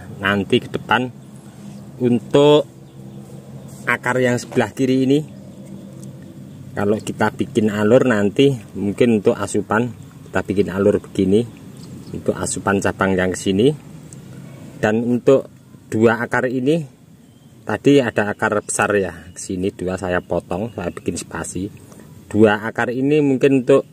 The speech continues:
eh, terusan as ke tengah, terus akar yang sebelah kanan di sini,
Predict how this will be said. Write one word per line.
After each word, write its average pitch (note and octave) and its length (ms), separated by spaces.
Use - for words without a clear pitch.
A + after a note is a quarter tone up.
eh, G#2 480
terusan A2+ 640
as - 480
ke - 160
tengah, A2 400
terus - 640
akar A#2 320
yang A2 240
sebelah G2+ 320
kanan A2 400
di F#2+ 80
sini, A2+ 320